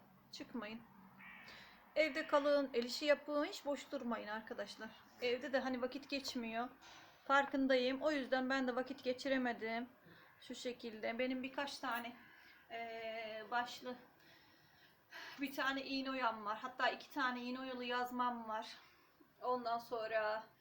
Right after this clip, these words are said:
eee, bir tane, eee, bebek battaniyem vardı. İnşallah bebek battaniyesini bugün bitirmeyi düşünüyorum. Bebeğimiz yani, eee, iki aylık falan oldu ama biz de hala daha battaniye öreceğiz. Öyle diyeyim. Aslında kızım örüyordu battaniyeyi de.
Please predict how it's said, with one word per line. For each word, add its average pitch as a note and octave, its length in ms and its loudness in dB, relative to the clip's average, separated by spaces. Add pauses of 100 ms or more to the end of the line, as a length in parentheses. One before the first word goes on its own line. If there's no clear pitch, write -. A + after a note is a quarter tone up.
(360)
eee, A#3 440 0
bir C4+ 100 -8
tane, B3+ 340 4
eee, B3 580 -6 (340)
bebek C4+ 320 -2
battaniyem A#3+ 640 -2
vardı. A#3 200 2
İnşallah A#3+ 360 -4
bebek A#3+ 300 -6
battaniyesini A3+ 600 -8
bugün A#3 220 -12
bitirmeyi A3 440 -12
düşünüyorum. A3 640 -10 (1000)
Bebeğimiz A#3+ 520 -4
yani, A3 320 -2 (320)
eee, G#3+ 360 -10
iki - 640 -10
aylık G#3+ 300 -2
falan A#3 260 -2
oldu A3 280 -2
ama A#3+ 200 -2
biz B3 140 -10
de C4+ 40 -4
hala A#3+ 420 4
daha A#3 200 4
battaniye A3+ 540 0
öreceğiz. G#3+ 480 -8 (600)
Öyle B3 240 2
diyeyim. A3 200 -6
Aslında B3+ 280 -4
kızım C#4 280 -6
örüyordu A#3 400 -2
battaniyeyi A#3+ 680 -2
de. C4+ 160 2